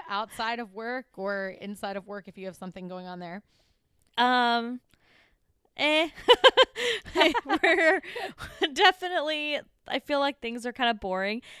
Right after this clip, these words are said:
Speaker 2: And I feel like I'm gonna become, like, a weirdo that just talks about the Peloton all the time because, like, that's the most exciting thing happening in my life. <laughs>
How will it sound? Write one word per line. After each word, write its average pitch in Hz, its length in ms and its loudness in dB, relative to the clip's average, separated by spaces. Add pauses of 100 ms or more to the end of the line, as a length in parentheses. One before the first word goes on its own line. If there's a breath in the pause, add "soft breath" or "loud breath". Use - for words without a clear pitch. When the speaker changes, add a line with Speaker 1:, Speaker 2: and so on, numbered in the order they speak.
Speaker 2:
And 262 100 2
I 277 60 4
feel 302 160 0
like 349 120 2
I'm 381 60 -8
gonna 294 140 -2
become, 254 300 -6
like, 226 160 -4
a - 60 -4
weirdo 202 380 0
that 185 120 0
just 190 120 -10
talks 202 160 -4
about 208 160 -6
the - 60 -18
Peloton 185 320 -8
all 220 100 -4
the 226 60 -6
time 254 240 -4
because, 240 200 -8
like, 185 120 -4
that's 180 180 -4
the 185 80 -12
most 180 180 0
exciting 185 320 -2
thing 196 140 0
happening 233 360 2
in 240 80 0
my 254 80 2
life. 277 280 2 (380 loud breath)
<laughs> 381 1300 4